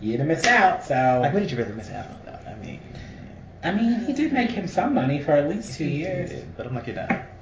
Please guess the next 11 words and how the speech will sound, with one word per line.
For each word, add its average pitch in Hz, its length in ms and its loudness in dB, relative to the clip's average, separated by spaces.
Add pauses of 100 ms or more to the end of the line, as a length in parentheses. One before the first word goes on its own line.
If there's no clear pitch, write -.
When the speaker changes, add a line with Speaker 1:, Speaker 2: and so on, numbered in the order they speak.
(120)
Speaker 2:
So, 123 100 2
but 110 100 -2
anyway. - 840 -2
<clears throat> - 60 -18 (240)
Speaker 1:
But - 120 4
they're 175 120 10
best 135 220 6
friends. 123 220 4
They're 139 100 8
brothers. - 460 0
Speaker 2:
Yes, - 340 6